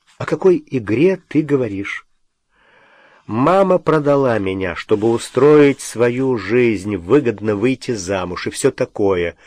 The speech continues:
Так вот, я хотел посмотреть, получилось ли у нее то, что она задумывала, то, ради чего она продала своего ребенка. Чистое любопытство, Эленька".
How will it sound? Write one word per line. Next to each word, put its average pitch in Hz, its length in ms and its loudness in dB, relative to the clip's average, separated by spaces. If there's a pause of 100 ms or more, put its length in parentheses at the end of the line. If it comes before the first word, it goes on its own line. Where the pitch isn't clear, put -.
(400)
Так - 160 -2
вот, 135 160 2
я 131 100 2
хотел 123 340 -2
посмотреть, - 640 -4
получилось 117 640 -2
ли 135 100 -2
у 120 100 -6
нее 127 380 0
то, 151 400 2
что - 280 -4
она 123 300 -2
задумывала, 95 880 -2 (520)
то, 160 380 6
ради 139 300 0
чего 131 560 0
она 110 340 -2
продала 110 600 -2
своего 101 420 -2
ребенка. 101 680 -2 (260)
Чистое 202 460 -2
любопытство, 165 880 -2
Эленька". 85 720 -2